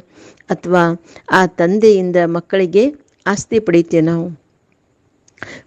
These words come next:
ಭಗವಂತ ಭಕ್ತಿಯ ಫಲ ಮಕ್ಕಳಿಗೇನೆ ಕೊಡ್ತಾರೆ. ಯಾಕೆ ಕೊಡ್ತಾರೆ? ಶಿವಬಾಬಾ ಏನು ಕೊಡ್ತಾರೆ? ವಿಶ್ವದ ಮಾಲೀಕರನ್ನಾಗಿ ಮಾಡ್ತಾರೆ. ಆದರೆ ನಾವು ಮಕ್ಕಳು ಇದನ್ನ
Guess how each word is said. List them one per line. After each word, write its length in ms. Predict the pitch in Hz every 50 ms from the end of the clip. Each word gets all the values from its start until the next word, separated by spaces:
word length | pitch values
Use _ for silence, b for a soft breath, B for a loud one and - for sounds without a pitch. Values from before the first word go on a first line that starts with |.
| - 160
ಭಗವಂತ 540 | 165 170 160 160 175 185 180 185 175 - 196 180
ಭಕ್ತಿಯ 500 | 160 156 170 170 _ _ - 240 233 220
ಫಲ 360 | 220 - 185 175 180 170 170
ಮಕ್ಕಳಿಗೇನೆ 640 | - - 160 151 - - 254 247 254 233 269 247 233 214
ಕೊಡ್ತಾರೆ. 500 | - 165 156 - - 160 151 156 - _ _ -
ಯಾಕೆ 340 | 185 208 226 220 - 247
ಕೊಡ್ತಾರೆ? 640 | 226 220 202 208 - 220 214 226 254 285 285 - B B B B B B B
ಶಿವಬಾಬಾ 800 | - - 190 190 175 185 180 180 165 175 175 165 160 165 180 208 - _ _ _ b b b b _ -
ಏನು 260 | 190 214 240 247 254
ಕೊಡ್ತಾರೆ? 640 | 254 233 214 214 220 - 220 214 226 247 262 269 - b b b b b
ವಿಶ್ವದ 420 | - 185 190 - - 202 214 214 220 233
ಮಾಲೀಕರನ್ನಾಗಿ 720 | 220 202 175 156 170 185 196 196 208 185 185 180 180 175 170
ಮಾಡ್ತಾರೆ. 560 | 165 165 160 - - 175 165 165 165 180 - _ B B B B B B - -
ಆದರೆ 640 | 180 175 175 160 170 170 180 185 175 165 160 - b b b b b b b -
ನಾವು 240 | 180 190 190 185 175
ಮಕ್ಕಳು 420 | 175 170 _ _ - 226 220 208
ಇದನ್ನ 260 | 190 165 185 180 196